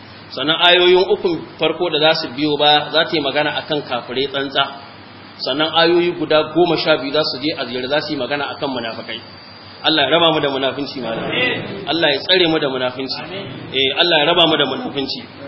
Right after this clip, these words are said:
Da haka abinda muka faɗa daidai Allah ba mu lada, wanda kuma muka yi kuskure Allah ya fi mana. Akwai muhadara gobe na mata a nan gurin ku? Eh,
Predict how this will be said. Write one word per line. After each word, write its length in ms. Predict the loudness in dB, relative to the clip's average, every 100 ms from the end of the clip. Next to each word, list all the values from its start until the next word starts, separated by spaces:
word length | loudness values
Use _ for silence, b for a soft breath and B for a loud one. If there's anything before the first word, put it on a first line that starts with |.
| -14 -10
Da 120 | 0 2
haka 460 | 4 2 2 0
abinda 260 | -4 0 0
muka 220 | 0 -4
faɗa 240 | -4 0 2
daidai 220 | 2 0
Allah 200 | 0 -2
ba 100 | 0 -2
mu 80 | 0
lada, 260 | 0 2
wanda 200 | 0 0
kuma 180 | -2 -4
muka 200 | -4 -2
yi 40 | -6
kuskure 360 | -8 -6 -4
Allah 240 | 0 0 2 2
ya 20 | 0
fi 80 |
mana. 260 | 0 0 0 -2 -8 -18 -18 -16
Akwai 380 | -8 -4 2 2
muhadara 720 | 2 0 0 2 2 2 0 -6
gobe 240 | -4 0
na 120 | 0
mata 260 | 0 0 0
a 100 | -2
nan 180 | -4 -6
gurin 200 | -6 -6
ku? 80 | -10 -12 -18 -18 -18 -18 -20 -20 -18 -16 -12
Eh, 160 | -10